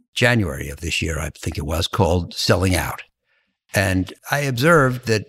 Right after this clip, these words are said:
a lot is written about when to buy securities. It's a little bit about market timing, but not much about when to sell securities.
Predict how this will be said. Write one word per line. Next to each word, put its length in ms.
a 60
lot 260
is 140
written 200
about 340
when 180
to 100
buy 260
securities. 720
It's 400
a 60
little 320
bit 320
about 260
market 320
timing, 360
but 200
not 260
much 220
about 220
when 180
to 100
sell 260
securities. 720